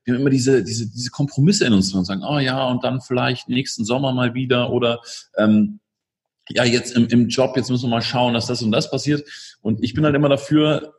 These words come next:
Vollgas aufs Feld zu ziehen, ähm,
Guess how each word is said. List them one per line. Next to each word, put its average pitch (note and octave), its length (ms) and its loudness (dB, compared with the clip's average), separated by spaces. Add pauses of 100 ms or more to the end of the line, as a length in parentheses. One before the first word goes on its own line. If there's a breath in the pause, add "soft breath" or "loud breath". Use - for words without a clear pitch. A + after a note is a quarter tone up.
(120)
Vollgas C#3+ 840 0
aufs - 200 -2
Feld D3+ 260 0
zu - 120 -4
ziehen, E3 460 0 (380 loud breath)
ähm, G#2+ 520 2